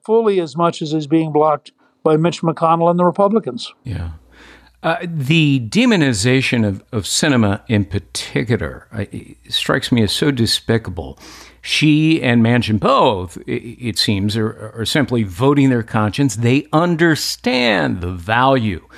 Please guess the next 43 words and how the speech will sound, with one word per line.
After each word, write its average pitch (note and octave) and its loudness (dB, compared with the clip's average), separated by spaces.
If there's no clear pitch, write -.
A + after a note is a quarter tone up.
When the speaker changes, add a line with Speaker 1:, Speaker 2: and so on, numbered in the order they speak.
Speaker 2:
of E2+ -6
the E2+ -6
long-standing A2+ 2
filibuster B2 0
rule G#2 -2
in B2+ 2
the A2+ 2
U A2 2
S A2+ -2
Senate. F#3 0
If G2 -4
you A2+ -2
get C3 -2
rid G#2+ 0
of D#3+ 2
it, F2 -8
there D#3+ 2
would E3+ 0
be E3 2
<laughs> A#2 -2
legislative D#3 0
whiplash A2 0
every E4+ -2
time A#3+ 2
power G#3+ 2
in F#3+ 4
Congress A2+ 0
shifts - 0
from B2 0
one B2 4
party C3+ 4
back A#2 0
to D3+ -2
the C#3 2
other F2+ -2
and, G#2 -6
and G2 -4
back G#2 -2
and B2+ 2
forth - -2
like A2+ -2
a A2 -2
pendulum. - -4